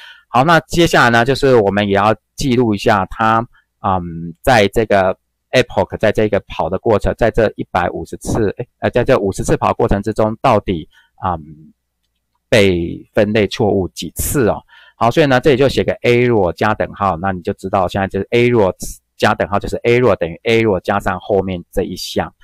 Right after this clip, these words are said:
那 error 本来是什么呢？error 本来是零啊。好，所以呢，嗯，我们今天在跑这个回圈的时候，然后今天只要有，嗯，嗯，被估计错误的点，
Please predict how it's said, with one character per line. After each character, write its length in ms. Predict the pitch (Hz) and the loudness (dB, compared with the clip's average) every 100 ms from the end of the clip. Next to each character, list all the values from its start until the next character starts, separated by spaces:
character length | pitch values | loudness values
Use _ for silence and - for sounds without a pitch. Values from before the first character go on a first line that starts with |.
| _ _ _ | _ _ _
那 100 | - | -6
error 260 | 135 196 170 | 0 2 4
本 120 | 120 | 2
来 60 | 107 | -2
是 120 | 147 | -2
什 100 | 131 | -2
么 80 | 107 | 0
呢？ 160 | 107 104 | 0 0
error 220 | 147 127 - | 2 2 0
本 100 | 92 | -4
来 60 | |
是 100 | 113 | -4
零 220 | 110 92 - | -6 -8 -8
啊。 240 | 87 92 98 _ _ _ | -8 -8 -8 _ _ _
好， 160 | - | -12
所 160 | 90 107 | -4 0
以 80 | 104 | 2
呢， 120 | 98 95 101 | 0 -2 -2
嗯， 120 | 90 90 90 | -4 -6 -10
我 80 | |
们 80 | 95 98 | -10 -10
今 120 | 117 | -4
天 240 | 117 110 123 _ _ | -2 -2 -4 _ _
在 200 | _ 135 | _ -2
跑 120 | - 95 | -2 0
这 80 | |
个 80 | 110 | -2
回 160 | - 92 | 0 -2
圈 160 | 107 | -2
的 120 | 107 90 | -4 -4
时 180 | - 90 | -6 -8
候， 360 | - 104 90 85 | 0 2 2 0
然 100 | 82 | -4
后 100 | 101 | -6
今 100 | - | -4
天 120 | 107 104 | -6 -4
只 120 | - | -2
要 160 | 92 98 | -2 -2
有， 240 | 85 76 - | -4 -8 -10
嗯， 160 | 80 73 _ _ _ _ _ _ | -10 -12 _ _ _ _ _ _
嗯， 420 | 98 82 76 78 _ _ | -10 -10 -12 -20 _ _
被 160 | 117 104 | 0 0
估 240 | - 113 | 0 -2
计 140 | 113 | 0
错 200 | 107 113 | -2 0
误 60 | 104 | 0
的 100 | 92 - | 0 -4
点， 260 | 120 87 | -4 -4